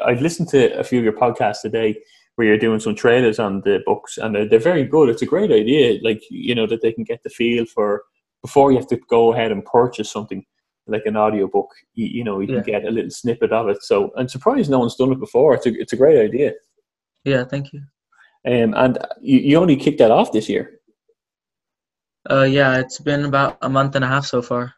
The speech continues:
Speaker 1: Okay, and you're someone who, you, you're a big reader yourself, are you?
Speaker 2: Yeah, I, I've, I ga-, I got an interest in reading mainly because my mom read to me a lot when I was younger.
Speaker 1: Yeah.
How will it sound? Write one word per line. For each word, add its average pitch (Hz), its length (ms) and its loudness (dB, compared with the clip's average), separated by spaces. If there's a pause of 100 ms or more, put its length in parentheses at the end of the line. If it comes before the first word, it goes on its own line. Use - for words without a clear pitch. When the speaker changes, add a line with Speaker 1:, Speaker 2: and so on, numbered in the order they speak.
(460)
Speaker 1:
Okay, 139 300 2
and 120 140 2
you're 165 180 6
someone 135 260 2
who, 120 500 -2 (100)
you, 113 240 0 (100)
you're 127 200 4
a 120 40 0
big 113 180 2
reader 113 280 2
yourself, 107 360 2
are 110 40 -2
you? 113 240 -4 (540)
Speaker 2:
Yeah, 123 360 0 (300)
I, 135 280 2 (220)
I've, 131 140 -4 (380)
I 151 100 2
ga-, 160 260 4
I 156 100 2
got 170 220 4
an 175 80 2
interest 160 340 0
in 143 100 2
reading 135 440 0
mainly 135 220 0
because 135 300 -4
my 131 100 -2
mom 127 460 -2
read 127 240 0
to 139 80 -4
me 135 100 2
a 127 60 2
lot 123 200 2
when 123 120 -2
I 120 100 0
was 120 160 -6
younger. 123 380 -6 (460)
Speaker 1:
Yeah. 95 140 -6